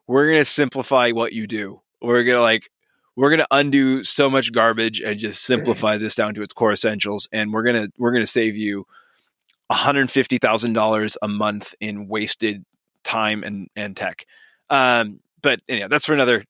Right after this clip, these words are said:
another episode. But, um, it all was born out of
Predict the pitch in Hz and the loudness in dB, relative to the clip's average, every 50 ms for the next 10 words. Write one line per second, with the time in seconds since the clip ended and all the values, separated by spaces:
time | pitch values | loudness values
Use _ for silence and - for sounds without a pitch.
0 | _ - 156 147 135 131 127 120 117 110 101 - 101 98 98 - 151 147 - - | _ 0 2 2 2 2 2 2 0 -2 -4 -6 -6 -4 -2 0 0 0 -2 -4
1 | - - - - - _ _ 160 156 151 135 131 123 120 120 - _ _ _ _ | -14 -20 -20 -20 -20 _ _ 2 2 4 4 2 2 0 -6 -12 _ _ _ _
2 | _ _ _ _ - - - _ 131 120 151 135 127 139 143 147 139 127 120 104 | _ _ _ _ -16 -16 -12 _ -6 -4 -2 -2 0 2 4 4 4 2 0 0
3 | 98 143 139 131 131 120 117 113 113 110 101 - - - | 0 2 2 4 4 4 4 4 2 0 -2 -4 -8 -10